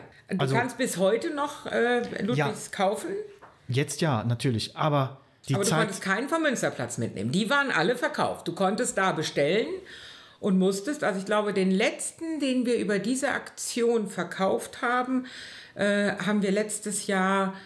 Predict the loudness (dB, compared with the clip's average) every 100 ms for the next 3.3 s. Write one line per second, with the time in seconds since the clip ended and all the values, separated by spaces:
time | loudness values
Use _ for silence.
0 | -20 -20 -20 _ -20 _ _ _ -6 0
1 | 2 2 2 0 -2 -6 -4 -4 -4 -8
2 | -10 -12 -12 -14 -6 -2 0 2 0 0
3 | 0 0 -2